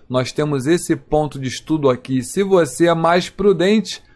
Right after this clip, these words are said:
aí coloca o ponto acima da agulha, quatro vírgula zero sete, e antes disso, eu só observo.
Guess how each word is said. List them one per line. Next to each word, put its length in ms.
aí 200
coloca 460
o 40
ponto 380
acima 520
da 120
agulha, 440
quatro 640
vírgula 500
zero 260
sete, 580
e 140
antes 360
disso, 480
eu 100
só 280
observo. 540